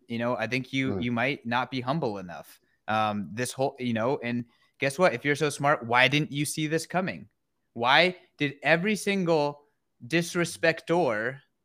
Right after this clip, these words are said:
Speaker 1: root for Taproot activation via speedy trial? You know, maybe there's five of them that, you know, fit the Venn diagram of disrespecting, uh, this stuff and for being against speedy trial. So,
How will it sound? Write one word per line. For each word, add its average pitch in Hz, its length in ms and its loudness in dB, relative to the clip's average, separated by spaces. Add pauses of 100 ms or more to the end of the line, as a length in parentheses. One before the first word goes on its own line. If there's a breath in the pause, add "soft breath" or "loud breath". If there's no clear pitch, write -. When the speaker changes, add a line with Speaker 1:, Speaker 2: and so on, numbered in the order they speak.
(560)
Speaker 1:
root 135 580 0
for 151 420 4
Taproot 147 480 2
activation 131 680 -4
via 127 200 -2
speedy 123 320 -6
trial? 139 460 -6 (540)
You 120 80 -4
know, 120 60 -4
maybe 139 260 -2
there's 147 180 -2
five 143 300 2
of 113 100 -8
them 117 220 -2
that, 104 320 -6
you 117 120 -6
know, 107 80 -4
fit 135 220 -6
the 120 80 0
Venn 117 240 -2
diagram 110 580 -4
of 104 140 -8 (320 soft breath)
disrespecting, 127 880 -4 (320)
uh, 110 420 -2
this 113 220 -6
stuff 123 400 -4
and 123 480 -2
for 117 200 -2
being 113 260 -2
against 107 340 -6
speedy 104 300 -6
trial. 104 400 -8
So, 113 440 -4